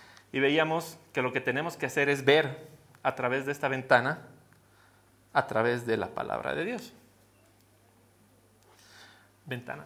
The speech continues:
Bueno, parece que se ha trancado. Y veíamos que cuando ves a través de la ventana,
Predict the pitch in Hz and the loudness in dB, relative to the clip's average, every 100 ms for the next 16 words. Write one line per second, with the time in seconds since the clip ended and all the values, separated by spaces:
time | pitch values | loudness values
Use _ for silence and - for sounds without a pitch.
0 | - - - _ _ _ _ _ _ _ | -20 -20 -20 _ _ _ _ _ _ _
1 | _ _ _ _ _ _ - _ _ _ | _ _ _ _ _ _ -20 _ _ _
2 | - 127 113 113 - 135 147 139 135 131 | -14 -6 -6 -6 -10 -14 -10 -8 -8 -10
3 | - - - - 117 120 117 113 - - | -14 -20 -20 -12 -6 -4 -2 -2 -4 -20
4 | - 175 214 247 247 247 190 185 180 - | -2 4 6 6 4 4 2 2 -2 -14
5 | - 185 165 165 175 311 240 214 185 202 | -2 4 6 8 8 8 8 4 4 6
6 | 190 156 151 151 190 170 139 | 8 8 6 8 8 8 2